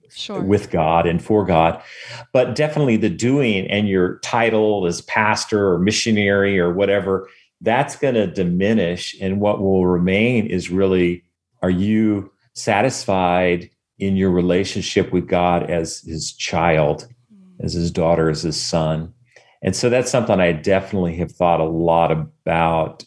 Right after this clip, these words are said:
Speaker 2: as I've gotten older and older.
Speaker 1: Mm-hmm.
Speaker 2: Um,
Speaker 1: Yeah.
Speaker 2: that I don't want my, my identity to be defined chiefly, mainly by what I do,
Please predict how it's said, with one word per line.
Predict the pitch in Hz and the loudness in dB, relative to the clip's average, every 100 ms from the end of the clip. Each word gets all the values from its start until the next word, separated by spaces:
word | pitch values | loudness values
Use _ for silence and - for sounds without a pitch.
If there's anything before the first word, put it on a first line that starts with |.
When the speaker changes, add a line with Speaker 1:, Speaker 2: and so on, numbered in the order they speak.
| _ | _
Speaker 2:
as | 85 82 - | -4 -4 -2
I've | 80 78 | -2 0
gotten | 85 80 85 | 0 0 0
older | 85 82 | 0 0
and | 82 | 2
older. | 131 190 80 82 - 240 | 4 4 0 -6 -14 -20
Speaker 1:
Mm-hmm. | 170 196 196 190 - | -20 -20 -20 -14 -8
Speaker 2:
Um, | 76 - 92 - _ _ _ _ _ _ _ | -8 -6 -10 -14 _ _ _ _ _ _ _
Speaker 1:
Yeah. | - - | -20 -10
Speaker 2:
that | 87 | -2
I | 95 | 0
don't | 92 131 143 | 0 0 0
want | 120 123 98 | 2 0 0
my, | 107 104 104 104 - _ _ _ _ - - | 0 0 0 -2 -8 _ _ _ _ -20 -10
my | 92 98 95 87 | -6 -2 -2 -2
identity | 90 85 95 95 95 92 87 | -2 0 2 2 0 0 -2
to | - | -6
be | 80 95 | -2 -2
defined | 92 90 95 90 87 90 - - | -2 -4 -2 0 0 0 -2 -6
chiefly, | - 98 - 95 | -2 -2 0 0
mainly | 87 90 92 | 2 2 2
by | 82 90 | 2 0
what | 82 87 | 0 0
I | 85 82 73 - | 0 -2 -6 -8
do, | 87 87 82 80 78 | -4 -2 0 -2 -4